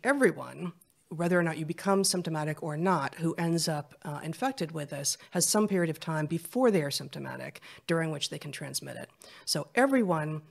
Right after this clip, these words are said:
who ends up with this thing appears to be an asymptomatic carrier at some point,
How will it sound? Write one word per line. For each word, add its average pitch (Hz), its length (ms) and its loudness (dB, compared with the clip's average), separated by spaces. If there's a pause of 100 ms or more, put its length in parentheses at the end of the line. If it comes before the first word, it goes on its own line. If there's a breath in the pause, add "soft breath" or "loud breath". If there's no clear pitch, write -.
(120)
who 175 120 -2
ends 185 180 2
up 175 160 0
with 156 80 -6
this 151 180 -2
thing 139 380 -8
appears 185 440 -2
to 165 80 -8
be 151 140 -6
an 147 140 -8
asymptomatic 165 640 -2
carrier 143 320 -6
at - 140 -4
some 180 240 2
point, 311 380 0